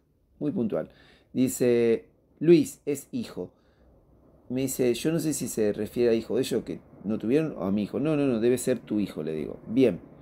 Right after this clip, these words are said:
Eh, ¿qué ocurre con esto? De pronto, em, la abuela, eh, eh, eh, el, el consultante dice el nombre de fin-, eh,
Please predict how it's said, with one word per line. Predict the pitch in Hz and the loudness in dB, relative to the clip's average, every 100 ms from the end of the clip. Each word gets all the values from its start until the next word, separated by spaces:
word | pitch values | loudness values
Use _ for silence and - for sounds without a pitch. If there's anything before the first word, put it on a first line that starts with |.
| - - - - - | -20 -20 -20 -20 -4
Eh, | - 190 185 180 175 170 175 | 4 6 6 6 4 2 0
¿qué | 208 | -2
ocurre | 208 190 165 | 2 2 2
con | 127 117 | 0 -2
esto? | - 90 - - - - - - - - - - - - - - | -4 -10 -10 -18 -20 -20 -20 -20 -20 -20 -20 -20 -20 -20 -18 2
De | 202 | 4
pronto, | 226 240 220 - - - - - - - | 6 4 6 4 0 -20 -20 -20 -14 -4
em, | 151 156 151 147 143 - - - - - - - - | 0 2 0 -2 -6 -10 -18 -20 -20 -20 -20 -8 0
la | 180 | 2
abuela, | 190 196 190 - - | 4 4 2 0 -10
eh, | - - | -8 -2
eh, | 143 - | -4 -2
eh, | 143 - | -4 -2
el, | 147 143 135 | -2 0 0
el | 143 131 | -2 -2
consultante | - 139 - 135 180 180 165 | -2 -2 -2 2 2 4 4
dice | 147 151 - 175 - - - - _ - | 4 2 0 0 -2 -8 -20 -20 _ -4
el | 113 | -2
nombre | 139 160 135 | 0 2 2
de | 107 | 2
fin-, | - - - 180 139 110 95 - | -2 -14 -6 -4 0 0 -2 2
eh, | 131 123 120 | 6 6 4